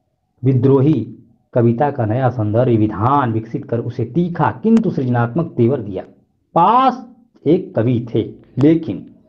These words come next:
उनकी राजनीतिक समझ बहुत साफ थी। अतः पास की कविताएं विचार और भाव के सुंदर संयोजन से बनी गहरी राजनीतिक कविताएं हैं, जिसमें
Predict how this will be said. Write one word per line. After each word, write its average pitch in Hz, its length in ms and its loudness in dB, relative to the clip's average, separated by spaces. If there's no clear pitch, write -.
उनकी 214 280 4
राजनीतिक 180 400 0
समझ 202 240 0
बहुत 147 320 -2
साफ 185 640 0
थी। 143 120 -2
अतः 156 240 -4
पास 214 560 2
की 196 80 -6
कविताएं 143 760 -2
विचार 156 580 4
और 147 220 -4
भाव 165 500 2
के 139 80 -4
सुंदर 151 380 0
संयोजन 127 500 -2
से 120 140 -6
बनी 123 380 -2
गहरी 156 400 2
राजनीतिक 117 440 -4
कविताएं 120 500 2
हैं, 160 420 2
जिसमें 139 760 0